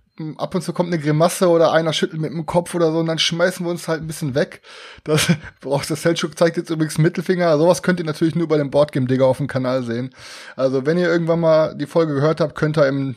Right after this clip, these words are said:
YouTube nochmal nachschauen und dann seht ihr auch die ganzen Faxen dazu. Ähm, ja, Black Friday habe ich mal ehrlich gesagt, äh, genutzt. Ähm, ich hab ein bisschen eher Feierabend gemacht und hab mit meiner Mut-, weil meine Mutter wollte meiner Sch-, Freundin was kaufen zu Weihnachten.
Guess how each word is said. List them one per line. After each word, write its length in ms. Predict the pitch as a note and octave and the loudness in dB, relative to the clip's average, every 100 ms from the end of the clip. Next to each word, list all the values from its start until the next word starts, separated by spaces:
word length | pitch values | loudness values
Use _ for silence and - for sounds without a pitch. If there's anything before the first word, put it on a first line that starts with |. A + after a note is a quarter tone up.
| - | -4
YouTube 360 | C#3+ D#3 D3+ | 0 2 0
nochmal 220 | C#3 B2+ B2+ | 0 0 0
nachschauen 560 | C3+ - C#3+ B2+ C3 | -2 -2 0 0 -2
und 160 | B2 A#2+ | -4 -2
dann 140 | A#2+ | -2
seht 220 | A#2+ B2+ B2+ | 0 -2 0
ihr 60 | |
auch 100 | A#2 | -2
die 80 | A#2 | -2
ganzen 260 | A#2 G#2+ A#2+ | -6 -8 -8
Faxen 360 | - A#2+ - | -6 -6 -4
dazu. 440 | G#2+ G#2 - G2+ G2 - - - - | -2 -2 -2 -12 -14 -14 -14 -14 -6
Ähm, 380 | D3 D3 D3 D3 - - | 2 2 2 -4 -8 0
ja, 160 | F3+ | 2
Black 220 | D3+ F3 | 2 0
Friday 420 | - E3 G#3 A#3+ B3 - - - - | 0 0 2 0 -2 -6 -20 -20 -4
habe 140 | C#3 | -2
ich 80 | G3+ | 2
mal 120 | G3+ | 4
ehrlich 240 | D3+ G#3 - | 4 4 0
gesagt, 360 | D3 F3 - | -2 -2 -2
äh, 60 | D3+ | -4
genutzt. 480 | C3+ D3 G#3 - - _ _ _ _ _ _ _ _ - | 0 2 0 -4 -16 _ _ _ _ _ _ _ _ -2
Ähm, 320 | B2 B2+ B2+ | 2 2 0
ich 60 | B2 | -4
hab 80 | |
ein 20 | D3 | -6
bisschen 180 | C#3 | -4
eher 140 | B2+ C3 | -2 0
Feierabend 360 | - D3 D#3 | 4 4 4
gemacht 400 | D3+ D3 D3 D3 | 2 2 2 0
und 180 | B2+ B2+ | -4 -4
hab 240 | C#3+ - - | -6 -8 -10
mit 100 | A#2 | -6
meiner 320 | B2 B2+ A#2+ | -4 -2 0
Mut-, 260 | B2+ E3+ | 0 0
weil 100 | B2 | 0
meine 180 | A2+ A#2 | 0 0
Mutter 260 | C#3+ E3+ D#3+ | -2 -2 -4
wollte 200 | D3+ C#3 | -4 -6
meiner 240 | C3 A#2 | -6 -6
Sch-, 180 | - - - | -6 -12 -4
Freundin 320 | D3 E3 D#3+ | 0 0 0
was 160 | E3 | -4
kaufen 440 | - D#3 D#3 E3 D#3 | -4 -4 -4 -6 -6
zu 120 | - | -4
Weihnachten. 460 | A#2+ D#3 D#3 E3 D3+ | 0 0 2 -2 -2